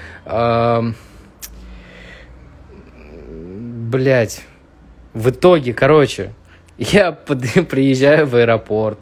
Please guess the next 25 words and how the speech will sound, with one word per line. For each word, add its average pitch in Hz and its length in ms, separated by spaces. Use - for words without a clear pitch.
и 131 80
мне 135 180
говорят, 143 340
типа, 120 400
«Ну 143 120
вот, 196 280
нам, 135 260
э, 131 140
Россия 151 400
отправила 143 440
месседж, 143 440
мол, 127 480
все 135 260
должны, 139 380
короче, 131 400
быть 131 320
с, - 340
э, 113 720
ну, 156 300
типа, 135 300
с - 180
уже 135 220
тестом 110 580
на 117 80
корону». 120 440